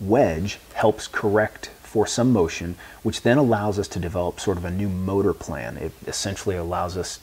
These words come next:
uh, the body to, for lack of a better way of putting it, allows it to learn how it should be postured, how it should be moving through the pedal stroke.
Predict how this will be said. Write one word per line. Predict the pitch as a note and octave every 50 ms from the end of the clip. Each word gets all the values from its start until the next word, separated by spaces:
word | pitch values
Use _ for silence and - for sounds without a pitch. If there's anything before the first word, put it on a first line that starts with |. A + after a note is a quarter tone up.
| -
uh, | - E2+ E2 E2+
the | F2 F#2+
body | F2 - F#2 F#2 F#2+ G2 G#2 G2 F2+ F2
to, | - - G#2 F2+ E2 - - - - - - - - - - - - - - - - - -
for | - B2
lack | A2+ A2+ A2+ -
of | A#2 G#2
a |
better | G2 F#2+ - A2
way | G#2+ G2
of | -
putting | - G#2 G2 F#2
it, | E2+
allows | F2 G2 G2+ G#2 G2+
it | G2 F#2 -
to | - F2+
learn | F2 F2+ F#2 F#2+ G2+ A2 A#2 B2 B2 A#2 G#2+ G2 F2+ - - -
how | - - G#2 G2
it | F2+ - -
should | - - - - A#2+ G#2+ F#2+ F2
be | G2 F2+ E2+ E2 D2+ - - - - - - -
postured, | - - F#2+ F2 - - - - E2 -
how | - - F#2 D#2+
it | -
should | - - - A2 G2
be | G2 F2+
moving | E2+ F2+ F#2 G2 G2+ G2+ F#2 E2+ D#2+ D2+
through | D2+ - - F#2 D#2
the | D#2
pedal | - - D#2+ D2+ -
stroke. | - - - - -